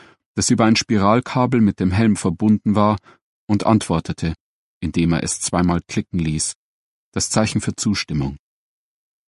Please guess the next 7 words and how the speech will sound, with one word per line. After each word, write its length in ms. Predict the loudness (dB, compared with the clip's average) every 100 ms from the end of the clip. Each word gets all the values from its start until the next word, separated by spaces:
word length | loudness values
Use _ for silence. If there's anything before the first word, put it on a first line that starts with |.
| _ _ _ _ _
Die 60 | -8
Straße 400 | -4 -2 0 0
war 120 | 2
leer, 340 | 2 0 -2 -6 _ _ _ _ _ -10
das 160 | -6 -4
Gebäudedach 580 | 0 0 2 0 -2
sauber. 500 | -4 0 0 0 -6